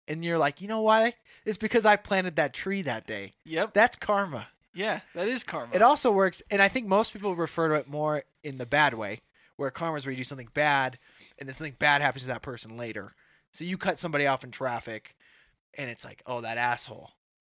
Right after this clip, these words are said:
Speaker 1: And then later, maybe two days, maybe two weeks later,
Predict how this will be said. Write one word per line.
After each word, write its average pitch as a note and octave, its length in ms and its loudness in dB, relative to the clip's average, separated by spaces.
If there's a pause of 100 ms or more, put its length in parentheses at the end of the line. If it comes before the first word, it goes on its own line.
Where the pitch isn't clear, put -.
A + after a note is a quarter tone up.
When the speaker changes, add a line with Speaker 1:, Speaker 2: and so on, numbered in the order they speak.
Speaker 1:
And A#2+ 100 -20
then B2+ 120 -16
later, D3 600 0 (240)
maybe C3+ 300 -6
two D#3 240 -8
days, D#3+ 400 -2
maybe B2+ 240 -14
two C#3 240 -10
weeks D#3 280 -6
later, G#2+ 380 -12